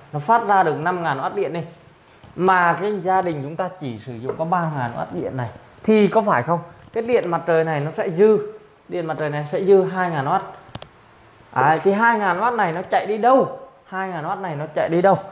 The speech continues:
Một là nó sẽ lưu vào cái bình lưu trữ này anh chị em này, battery này. Hai, lưu đầy rồi. Nếu mà lưu đầy bình rồi nhá, thì nó sẽ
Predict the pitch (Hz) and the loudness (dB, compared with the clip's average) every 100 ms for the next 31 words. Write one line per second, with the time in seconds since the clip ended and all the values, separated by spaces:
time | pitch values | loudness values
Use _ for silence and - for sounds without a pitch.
0 | - - - 190 226 226 - - 151 156 | -20 -20 -6 2 4 2 -6 -14 -4 -4
1 | 156 175 190 185 214 233 233 233 202 170 | -2 -8 -10 -8 -8 -4 -2 -2 -2 -2
2 | 196 185 165 180 196 208 240 220 160 165 | -4 -4 -4 -2 -2 2 2 2 0 -2
3 | 180 170 143 123 - - - 156 180 185 | -2 -2 -4 -8 -14 -16 -8 0 0 2
4 | 175 180 165 127 - - _ - - - | 0 0 -2 -6 -10 -18 _ -20 -20 -18
5 | - - _ _ - 208 220 147 - - | -18 -20 _ _ 0 4 6 4 -2 -10
6 | 175 220 240 202 180 175 185 165 - - | 2 6 6 6 4 6 4 4 0 -14
7 | - _ _ 151 196 214 208 208 180 165 | -20 _ _ -6 -2 2 4 4 4 2
8 | 165 156 156 165 208 - - _ _ 175 | 2 4 4 4 0 -2 -20 _ _ 4
9 | 185 196 190 202 208 214 | 6 6 4 0 0 -2